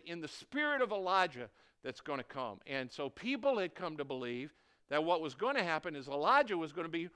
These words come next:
reincarnated, and he was gonna come and announce the coming of Messiah. So John says, "I'm not the Messiah." And they go, "Well, then are you Elijah?" And he goes, "I'm not Elijah."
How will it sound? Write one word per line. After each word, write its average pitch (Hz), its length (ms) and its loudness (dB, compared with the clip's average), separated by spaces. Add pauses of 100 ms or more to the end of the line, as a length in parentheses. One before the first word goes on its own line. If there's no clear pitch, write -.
(140)
reincarnated, 196 920 2 (360)
and 135 100 -6
he 226 120 0
was 247 160 0
gonna 190 220 -2
come 165 320 0
and 160 80 -2
announce 170 400 -2
the 165 120 -14
coming 175 340 -6
of 151 60 -8
Messiah. 156 420 0
So 127 240 -4 (720)
John 170 240 4
says, 151 340 0
"I'm 196 160 4
not 262 260 8
the 262 60 -8
Messiah." 247 640 4
And - 420 -8
they 143 60 -4
go, 143 240 2 (360)
"Well, 160 100 -6
then 240 140 8
are 233 120 6
you 208 180 4
Elijah?" 262 760 6
And 160 120 -8
he 175 60 -6
goes, 165 300 0 (200)
"I'm 147 140 -2
not 226 240 10
Elijah." 233 600 6